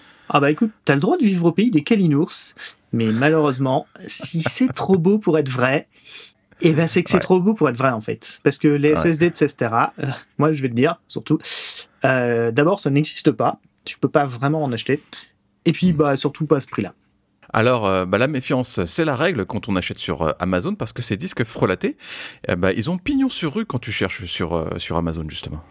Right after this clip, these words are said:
Speaker 1: Bah ouais, c'est un peu, c'est un peu le problème, c'est la raison pour laquelle on
Speaker 2: Ouais.
Speaker 1: a écrit ça, hein. En fait, pendant longtemps, ça se limitait à Wish, AliExpress, les trucs mis en avant par les influenceurs qui font du dropshipping,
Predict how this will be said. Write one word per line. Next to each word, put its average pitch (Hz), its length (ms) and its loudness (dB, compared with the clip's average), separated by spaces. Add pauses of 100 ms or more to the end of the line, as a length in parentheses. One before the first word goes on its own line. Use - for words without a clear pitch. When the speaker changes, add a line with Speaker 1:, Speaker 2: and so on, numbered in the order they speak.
(360)
Speaker 1:
Bah 151 160 4
ouais, 165 120 2
c'est - 140 -2
un 139 80 0
peu, 175 260 2
c'est 160 180 0
un - 20 2
peu 185 100 0
le 208 60 0
problème, 131 320 0
c'est 139 120 -2
la 120 140 0
raison 143 220 0
pour 120 100 -2
laquelle 127 260 0
on 120 140 -2
Speaker 2:
Ouais. 107 60 -2
Speaker 1:
a 107 40 -2
écrit 107 220 -4
ça, 180 160 0
hein. 175 300 -2
En 123 80 -2
fait, 190 240 -2
pendant 123 240 -2
longtemps, 143 400 0
ça 127 240 0
se - 160 -4
limitait 120 420 -2
à 107 160 -2
Wish, 107 380 -2
AliExpress, 117 1000 -2
les 117 80 -8
trucs - 320 -2
mis 143 80 2
en 135 100 -2
avant 131 240 0
par 139 140 0
les 117 140 -2
influenceurs 131 480 -2
qui 127 100 -6
font - 140 -4
du 127 100 -2
dropshipping, 139 800 0